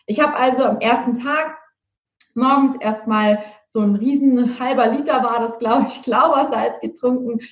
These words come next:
mit bisschen Zitrone, frisch gepresste Zitrone rein.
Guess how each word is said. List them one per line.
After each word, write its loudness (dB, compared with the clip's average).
mit 0
bisschen 4
Zitrone, -2
frisch -2
gepresste -6
Zitrone 0
rein. 0